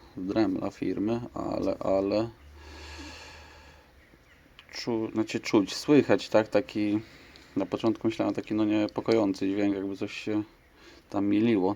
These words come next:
no, ale ona po prostu tak chodzi, tak? Już po prostu taka jest jej specyfikacja.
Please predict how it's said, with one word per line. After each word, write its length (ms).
no, 120
ale 120
ona 160
po 140
prostu 320
tak 200
chodzi, 360
tak? 140
Już 120
po 240
prostu 320
taka 300
jest 260
jej 60
specyfikacja. 960